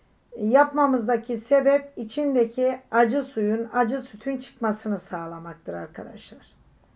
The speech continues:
Hepsini teker teker keseceğiz.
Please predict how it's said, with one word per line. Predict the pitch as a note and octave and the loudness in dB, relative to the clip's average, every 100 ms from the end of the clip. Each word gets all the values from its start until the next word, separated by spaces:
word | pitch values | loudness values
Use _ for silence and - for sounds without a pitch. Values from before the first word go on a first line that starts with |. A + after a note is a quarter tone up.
| _ _ _ _ _ _ _ | _ _ _ _ _ _ _
Hepsini | - F#4+ F4+ C#4+ C4 C#4+ F4+ - _ _ _ _ _ _ | 2 2 2 0 2 0 -2 -12 _ _ _ _ _ _
teker | D4+ D#4 F4+ E4+ | -2 4 6 6
teker | C#4+ A3 D4 D#4 D4+ | 4 2 4 2 2
keseceğiz. | C4+ A3 G#3+ F#3+ G#3 - | -2 -2 -2 -4 -4 -8